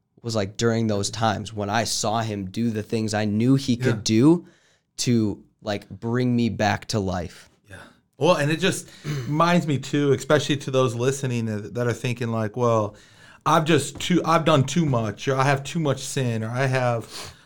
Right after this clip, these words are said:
Speaker 2: I've gone too far that God can never use me."
Speaker 1: Right.
Speaker 2: Right? 'Cause what, you
Speaker 1: Right.
Speaker 2: just turned twenty
Speaker 1: Yeah.
Speaker 2: last week?
Speaker 1: Yeah, exactly.
Speaker 2: So Sam just turns twenty last week, and he's here at Grace Church,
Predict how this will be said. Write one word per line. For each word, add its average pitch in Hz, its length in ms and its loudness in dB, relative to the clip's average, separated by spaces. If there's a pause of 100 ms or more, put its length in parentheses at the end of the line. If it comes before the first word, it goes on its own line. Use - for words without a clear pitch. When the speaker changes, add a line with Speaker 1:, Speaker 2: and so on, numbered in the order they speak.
Speaker 2:
I've 143 160 4
gone 147 240 4
too 180 240 0
far 139 580 2
that 117 200 -6
God 139 300 4
can 139 200 0
never 117 240 2
use 117 380 -2
me." 101 240 -6 (120)
Speaker 1:
Right. 107 420 -4
Speaker 2:
Right? 120 280 -2
'Cause 131 180 0
what, 123 180 2
you 101 60 -2
Speaker 1:
Right. 120 80 -2
Speaker 2:
just 135 200 0
turned 139 200 2
twenty 143 500 0 (380)
Speaker 1:
Yeah. 113 160 0
Speaker 2:
last 120 240 0
week? 139 80 4
Speaker 1:
Yeah, 120 160 6
exactly. 127 520 4
Speaker 2:
So 151 60 4
Sam 196 360 4
just 180 420 4
turns 202 320 2
twenty 175 320 4
last 131 380 0
week, 127 400 -2 (540)
and 127 580 2
he's 151 480 -4
here 135 680 0 (300)
at 143 240 0
Grace 165 320 -2
Church, 120 600 -2